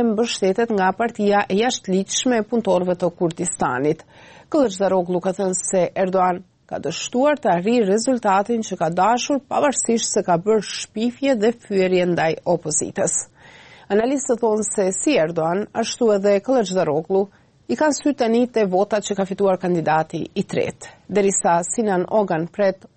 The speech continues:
ofertat që mund t'i bën nga qeveria ose opozita, analistët thonë se ish deputeti nacionalist ka një ideologji që i përshtatet më mirë aleancës së Erdoganit. Fitoria do t'i jepte Erdoganit mandatin e tretë. Herë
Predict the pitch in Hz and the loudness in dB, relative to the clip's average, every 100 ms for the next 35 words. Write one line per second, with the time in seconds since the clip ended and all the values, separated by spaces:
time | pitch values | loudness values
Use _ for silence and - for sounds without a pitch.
0 | 185 - 247 226 196 - - 180 190 196 | -6 -2 0 0 -2 -10 -8 -6 -4 -6
1 | 180 208 175 170 175 - 180 196 190 - | -2 0 0 -2 -4 -4 -2 2 2 2
2 | 190 - 165 180 262 247 208 220 254 - | 0 0 -2 0 0 0 0 0 -2 -4
3 | _ _ - - _ 151 208 285 277 320 | _ _ -20 -20 _ 0 2 2 2 0
4 | 285 262 269 262 214 208 208 202 196 196 | 0 0 2 2 2 0 2 2 2 2
5 | 226 - 269 226 190 220 - 254 262 254 | 0 0 0 2 2 2 0 0 2 2
6 | 208 233 240 214 180 214 - 226 226 262 | 4 2 4 2 2 -2 -2 -4 -2 -2
7 | - 214 190 196 185 254 220 196 - 240 | 0 0 2 0 -2 0 2 2 0 0
8 | 269 196 165 175 196 180 - 151 147 - | 2 2 0 -2 -2 -2 0 0 0 -2
9 | - 185 147 - 139 160 - - - _ | -4 -2 -2 0 -2 -4 -8 -12 -20 _
10 | - 208 202 202 180 160 175 214 196 196 | -4 0 2 4 2 0 -2 0 0 0
11 | 156 170 185 202 208 202 - - 180 180 | -2 0 0 2 2 0 -4 -10 -4 -2
12 | 180 175 226 277 254 196 - 151 139 - | 0 2 2 -2 -4 -6 -4 -6 -6 -14
13 | - 254 | -4 0